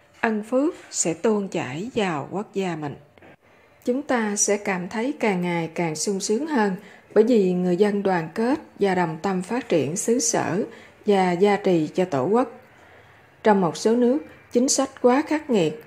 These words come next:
nên ngay cả những người thông thái và những người lương thiện cũng khó mà giàu, bởi vì họ sợ tội ác, vân vân. Họ cũng hạn chế đối với những bậc hiền nhân hay những người thánh thiện.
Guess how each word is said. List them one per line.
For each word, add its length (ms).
nên 400
ngay 180
cả 180
những 240
người 200
thông 240
thái 440
và 140
những 240
người 200
lương 220
thiện 340
cũng 280
khó 280
mà 180
giàu, 360
bởi 120
vì 320
họ 320
sợ 280
tội 260
ác, 300
vân 200
vân. 140
Họ 240
cũng 220
hạn 320
chế 340
đối 200
với 100
những 260
bậc 220
hiền 240
nhân 240
hay 300
những 280
người 160
thánh 260
thiện. 320